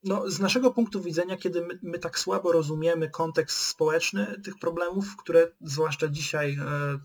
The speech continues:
tak mocno trawią Stany Zjednoczone, obejrzenie tego filmu pozwala troszeczkę lepiej przyswoić sobie, e, ten etap pomiędzy, no bo w zasadzie może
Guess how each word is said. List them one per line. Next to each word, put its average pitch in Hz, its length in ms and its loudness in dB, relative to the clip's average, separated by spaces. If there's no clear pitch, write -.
tak 143 180 -6
mocno 147 300 -4
trawią 143 320 0
Stany 147 260 -6
Zjednoczone, 147 640 -2
obejrzenie 185 420 0
tego 190 220 -2
filmu 185 280 -2
pozwala 165 480 0
troszeczkę 156 520 -6
lepiej 151 280 -4
przyswoić 147 540 -4
sobie, 147 300 -4
e, 143 460 -2
ten 156 200 -2
etap 170 400 -6
pomiędzy, 147 560 0
no 123 100 -2
bo 139 440 -2
w - 40 -18
zasadzie 143 380 -4
może 143 260 0